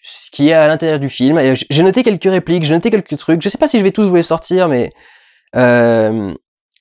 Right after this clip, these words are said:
elle, elle est tellement, euh, elle est insupportable. Elle, elle, elle passe son,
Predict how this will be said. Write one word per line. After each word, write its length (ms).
elle, 200
elle 120
est 80
tellement, 480
euh, 320
elle 160
est 40
insupportable. 720
Elle, 160
elle, 240
elle 100
passe 200
son, 260